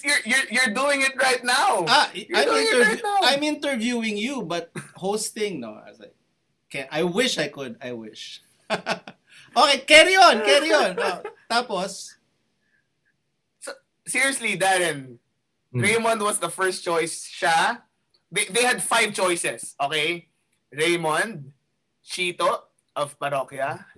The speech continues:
Speaker 1: Jay of Kamikaze, Teddy, and Jugs. We were, we were the last <laughs> choice.
Speaker 2: Class-, classmate ko yung
Speaker 1: And
Speaker 2: producer.
Speaker 1: kami yung natira.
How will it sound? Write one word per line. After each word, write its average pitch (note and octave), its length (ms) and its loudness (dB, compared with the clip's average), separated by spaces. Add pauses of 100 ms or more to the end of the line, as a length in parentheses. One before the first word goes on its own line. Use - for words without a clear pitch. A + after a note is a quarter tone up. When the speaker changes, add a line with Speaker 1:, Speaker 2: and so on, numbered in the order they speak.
Speaker 1:
Jay E3+ 320 0
of E3 160 -8
Kamikaze, C#3+ 800 -6 (480)
Teddy, D#3+ 480 -2
and C3 240 -14
Jugs. A2 400 -20 (880)
We G3+ 160 -2
were, A3+ 240 0
we A3+ 80 -2
were A3 160 2
the D#3 480 0 (400)
last D#3+ 400 -2
<laughs> - 80 -10
choice. - 320 -4 (1800)
Speaker 2:
Class-, G3 400 -4
classmate F#3+ 560 -4
ko G#3 80 0
yung G3+ 100 -2
Speaker 1:
And - 60 -12
Speaker 2:
producer. F#3 420 0
Speaker 1:
kami F3+ 220 4
yung C4+ 80 0
natira. E3+ 560 0